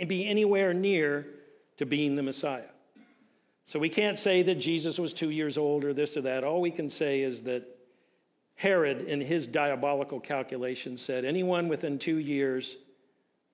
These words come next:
I'm gonna get him to make sure I accomplish my goal."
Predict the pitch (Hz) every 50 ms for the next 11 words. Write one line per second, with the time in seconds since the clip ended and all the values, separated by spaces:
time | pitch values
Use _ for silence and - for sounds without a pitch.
0 | _ _ - 135 139 139 135 135 117 135 143 127 127 117 110 110 113 123 120 113
1 | - - - - 151 147 135 113 104 98 - - _ _ _ _ _ _ _ _
2 | - 123 117 107 - - 123 113 113 - 113 101 - - - _ _ _ _ _
3 | 117 107 104 104 101 110 101 -